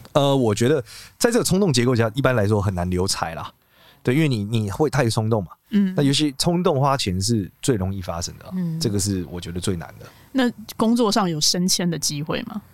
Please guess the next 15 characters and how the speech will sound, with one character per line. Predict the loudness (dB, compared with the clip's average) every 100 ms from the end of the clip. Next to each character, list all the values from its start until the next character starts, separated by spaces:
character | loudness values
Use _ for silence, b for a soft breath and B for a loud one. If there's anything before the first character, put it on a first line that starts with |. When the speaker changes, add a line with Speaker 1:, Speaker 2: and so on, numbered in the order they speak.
| b b b _
Speaker 1:
呃， | 2 4 4
我 | 4 4
觉 | 2
得 | 2
加 | 2 2
薪 | 4 4
的 | 4
概 | 2
率 | 2 0
比 | 0
升 | 0 2
迁 | 0 0
高 | 2 2
得 | 0 -2
多。 | 0 0